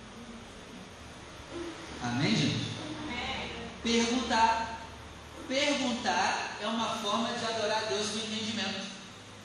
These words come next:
Speaker 1: Perguntar.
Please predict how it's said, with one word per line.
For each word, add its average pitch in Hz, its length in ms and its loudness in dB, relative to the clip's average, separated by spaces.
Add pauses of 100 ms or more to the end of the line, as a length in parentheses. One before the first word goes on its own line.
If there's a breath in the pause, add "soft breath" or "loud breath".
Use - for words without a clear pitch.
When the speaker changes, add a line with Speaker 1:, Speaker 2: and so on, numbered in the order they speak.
(1800)
Speaker 1:
Perguntar. 302 680 0